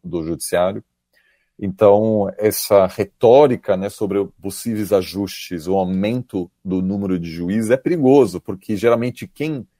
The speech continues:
nomeia, é, nesse caso, é, os, os juízes, né, o, e, e pode ser mais sutil até, pode ser apenas limitar ou, ou a, abaixar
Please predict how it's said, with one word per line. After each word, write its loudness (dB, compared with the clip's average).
nomeia, 2
é, 0
nesse -8
caso, -6
é, -2
os, -12
os -10
juízes, -6
né, -4
o, -4
e, -6
e -4
pode 4
ser -2
mais -2
sutil 0
até, 2
pode 0
ser -2
apenas -2
limitar -4
ou, 0
ou 2
a, 4
abaixar 0